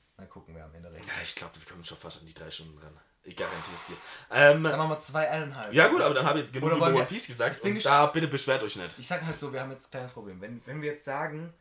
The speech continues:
Speaker 1: wir sind jetzt bei eineinhalb Stunden, wir machen erst da den Cut und nicht erst bei einer, dann geht entweder die zweite Folge nur eine Dreiviertelstunde oder die zweite Folge geht zwei Stunden. Weißt du, was ich
Speaker 2: Ist
Speaker 1: meine?
Speaker 2: scheißegal, das machen wir dann, wie wir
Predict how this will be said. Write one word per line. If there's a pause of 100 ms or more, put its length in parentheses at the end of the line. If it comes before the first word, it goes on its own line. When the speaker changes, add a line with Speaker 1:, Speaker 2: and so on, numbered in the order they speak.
(280)
Speaker 1:
wir
sind
jetzt
bei
eineinhalb
Stunden,
wir
machen
erst
da
den
Cut
und
nicht
erst
bei
einer, (640)
dann (460)
geht
entweder
die
zweite
Folge
nur
eine
Dreiviertelstunde
oder
die
zweite
Folge
geht
zwei
Stunden.
Weißt
du,
was
ich
Speaker 2:
Ist
Speaker 1:
meine?
Speaker 2:
scheißegal,
das
machen
wir
dann,
wie
wir